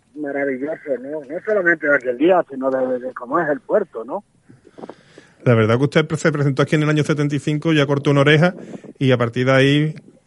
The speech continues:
Speaker 2: ya en el año ochenta, año och-, eh, Toreo Dos Tardes, en el ochenta y dos, en el ochenta y siete, siempre ya fue un torero que, querido por esta afición del puerto.
Speaker 1: Sí, siempre me trataron muy bien. Yo creo que es que el, el puerto tiene algo especial, ¿no? La gente cuando tú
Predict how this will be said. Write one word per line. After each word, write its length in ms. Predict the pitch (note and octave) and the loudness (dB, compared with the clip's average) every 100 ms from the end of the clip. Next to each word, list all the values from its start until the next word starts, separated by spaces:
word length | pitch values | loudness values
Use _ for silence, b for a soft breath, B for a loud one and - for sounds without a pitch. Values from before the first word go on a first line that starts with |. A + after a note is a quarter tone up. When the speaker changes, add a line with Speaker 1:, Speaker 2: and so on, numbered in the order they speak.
| A#2+ - _ | -20 -20 _
Speaker 2:
ya 200 | C#3 B2+ | 0 2
en 80 | C3 | 4
el 60 | C3 | 4
año 140 | B2+ | 2
ochenta, 400 | B2 C#3 C#3+ C#3 | 2 4 4 4
año 140 | C#3 | 2
och-, 320 | A#2+ - D3 C3 | 0 -2 0 2
eh, 180 | C3 B2 | 2 0
Toreo 180 | C3+ C3 | 0 2
Dos 160 | B2 | 2
Tardes, 340 | - C#3+ C#3 D3 | 4 4 4 4
en 60 | |
el 100 | C#3+ | 4
ochenta 300 | B2+ - A#2 | 2 -2 -2
y 40 | A#2 | 2
dos, 160 | B2+ | 4
en 40 | C#3 | 4
el 80 | C#3 | 2
ochenta 240 | C3+ A#2+ | -2 -4
y 40 | |
siete, 280 | A2+ C3 C#3 | -2 0 0
siempre 320 | C3+ D3 D3 | -2 -2 0
ya 140 | D3+ D3 | 2 2
fue 100 | E3 | 0
un 80 | D3+ | 2
torero 320 | C#3+ C#3+ D#3+ | 2 2 0
que, 380 | D3+ D3 C#3 C#3 b b b b | 0 0 -2 -6 b b b b
querido 360 | - B2+ C#3 D3+ | 0 4 6 4
por 120 | C#3 | 2
esta 140 | C3+ C3+ | 0 -2
afición 260 | B2+ C3 | -2 0
del 100 | C3 | 0
puerto. 420 | B2+ F3 - - - - - B B B B B B B B - | 2 2 0 -8 -10 -16 -18 B B B B B B B B -4
Speaker 1:
Sí, 220 | D#3+ D#3+ - | 0 0 2
siempre 300 | F#3 E3+ G3 | 0 0 -2
me 160 | F#3 | -2
trataron 380 | F3 E3+ E3+ F3 | -2 -2 0 0
muy 100 | F3 | 0
bien. 220 | D#3 D#3 | 0 -2
Yo 120 | D#3 F3+ | -2 -4
creo 200 | G#3 G3 | -4 -4
que 80 | |
es 100 | G3+ | -6
que 80 | - | -6
el, 140 | F#3+ F3 | -6 -4
el 340 | - E3+ E3+ | -4 -4 -6
puerto 400 | - G3+ G3+ A3 | -4 -4 -2 -4
tiene 240 | G#3 G3+ | -2 -2
algo 220 | G3 F#3+ F#3+ | 0 0 -2
especial, 580 | - C#3+ - E3+ D#3 | -4 -8 -4 -2 -2
¿no? 160 | C#3 E3+ | -4 -6
La 160 | D#3+ D3+ | -4 -6
gente 400 | F#3 F#3 G3 F#3+ | -8 -10 -8 -4
cuando 320 | F#3 E3+ E3 | -4 -4 -8
tú 420 | - G3 G3 | -8 -10 -10